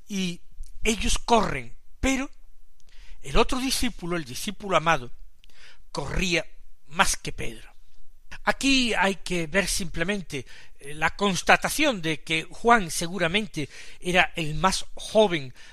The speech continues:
de los apóstoles. Así lo ha dejado siempre consignado, eh, la tradición cristiana. Más aún, se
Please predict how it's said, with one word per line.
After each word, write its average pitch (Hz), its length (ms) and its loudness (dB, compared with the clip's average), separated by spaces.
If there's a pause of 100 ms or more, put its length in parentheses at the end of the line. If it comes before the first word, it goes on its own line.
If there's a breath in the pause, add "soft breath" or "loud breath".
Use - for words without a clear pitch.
de 156 160 -2
los 147 200 -2
apóstoles. 151 800 0 (680 loud breath)
Así 233 500 4
lo 175 140 0
ha 175 80 4
dejado 170 420 4
siempre 180 600 4 (320 loud breath)
consignado, 196 1120 2 (460 soft breath)
eh, 143 140 -12
la 160 140 -2
tradición 170 600 0
cristiana. 180 680 2 (240 loud breath)
Más 214 280 2
aún, 208 320 4 (560)
se 139 500 -2